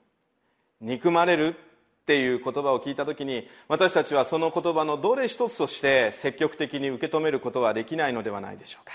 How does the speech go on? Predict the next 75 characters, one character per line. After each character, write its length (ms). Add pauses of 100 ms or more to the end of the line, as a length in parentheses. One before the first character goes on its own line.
(720)
ど 160
ち 100
ら 120
か 100
と 100
い 60
え 80
ば、 400 (240)
私 240
た 140
ち 80
は 120
そ 120
れ 100
ら 100
の 120
こ 100
と 100
か 120
ら 240
自 160
分 160
は 120
避 200
け 100
て 100
い 60
き 100
た 140
い、 120 (380)
そ 200
ん 20
な 100
ふ 140
う 60
に 260
思 260
う 40
の 100
で 80
は 160
な 140
い 40
で 80
し 120
ょ 40
う 60
か。 180 (2250)
け 100
れ 100
ど 80
も 100
イ 80
エ 60
ス 40
様 220
は、 360 (440)
そ 180
れ 100
ら 120
の 100
も 120
の 100
を 420
生 260
徒 120
た 100
ち 140
が 100
受 140
け 80
る 100
と 100
き 120
に 360